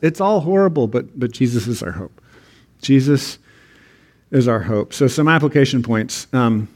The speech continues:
number one, betrayal is horrible, so don't do it, okay? Number one, don't betray people. What are a couple of common ways that we betray people in our culture?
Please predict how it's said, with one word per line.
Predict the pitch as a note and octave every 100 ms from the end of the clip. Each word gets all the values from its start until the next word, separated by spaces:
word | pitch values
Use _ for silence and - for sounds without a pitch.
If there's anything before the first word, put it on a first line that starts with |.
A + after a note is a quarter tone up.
| _ _ _ - _
number | D3 D3+ C#3
one, | C#3+ C3+ A#2 - _ _ _ _
betrayal | - F3 E3+ E3+
is | E3
horrible, | E3+ D#3 D3 D3
so | C3+ C#3+ A#2
don't | A#2 C3 C#3 C3+
do | A#2 A2
it, | F#2 - - - _ _ -
okay? | A2+ D3 E3+ E3 - _ _ _ _ _ _ _ _ _
Number | D#3+ D#3+
one, | F3 E3 F#2 - _ _
don't | F#3 G#3
betray | A3 - G#3
people. | G3+ F3+ E3 A#2+ F#2 _ _ _ _ _ _ _ _ _ _ _ - _ -
What | G3
are |
a | F#3
couple | F#3+ E3+
of | C#3+
common | E3 D#3 C#3+
ways | C#3 C3+
that | D3
we | B2+
betray | B2+ - B2+
people | B2+ B2+ B2+
in | A#2
our | A#2
culture? | - A#2+ - A#2 A2+